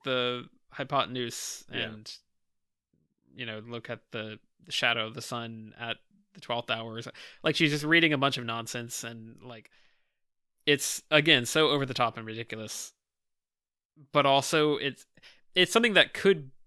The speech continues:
Speaker 1: be funny if it was played correctly,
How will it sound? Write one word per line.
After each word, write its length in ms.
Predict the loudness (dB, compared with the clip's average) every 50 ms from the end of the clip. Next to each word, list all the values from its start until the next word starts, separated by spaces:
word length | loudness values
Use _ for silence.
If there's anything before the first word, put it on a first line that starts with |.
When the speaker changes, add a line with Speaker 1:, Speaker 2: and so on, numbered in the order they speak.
| _ _ _ _
Speaker 1:
be 200 | -2 -2 -2 -2
funny 600 | -2 0 2 2 4 4 2 0 -2 -6 -10 -12 -16 _ _ _ _ _ _ _ _ _ _ _ _ _ _ _ _ _ _ _ _ _ _ _ _ -4
if 160 | -4 -2 0
it 60 | -2 -2
was 140 | -2 -6
played 380 | -10 -4 0 4 6 6 6 4
correctly, 680 | 0 -2 -2 -2 -2 -2 -4 -6 -8 -6 -6 -8 -10